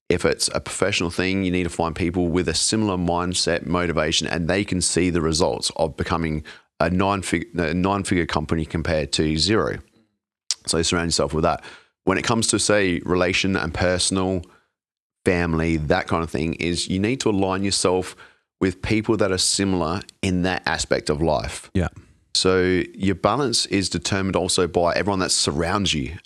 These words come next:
Speaker 1: and who's around you to be able to assist and help you. If they don't understand what the objectives are, it's very hard for them to work with you,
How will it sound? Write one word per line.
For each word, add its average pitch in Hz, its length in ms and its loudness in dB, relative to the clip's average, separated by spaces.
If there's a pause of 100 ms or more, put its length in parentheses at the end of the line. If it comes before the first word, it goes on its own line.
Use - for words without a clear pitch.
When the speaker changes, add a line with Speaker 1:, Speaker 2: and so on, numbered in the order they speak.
Speaker 1:
and 78 180 -4
who's 90 260 2
around 80 440 0
you 82 140 0
to 73 80 -10
be 82 80 0
able 67 140 2
to 80 260 -2 (240)
assist 80 440 0
and 64 140 -4
help 98 240 2
you. 58 200 -4 (360)
If 90 160 -2
they 113 120 4
don't 123 300 0 (320)
understand 90 720 0
what 69 160 -2
the 82 240 2
objectives 87 540 0
are, 65 180 0
it's 80 120 -6
very 113 220 2
hard 113 240 0
for 98 100 -2
them 101 240 0
to 101 120 -2
work 92 320 2
with 101 220 2
you, 78 240 0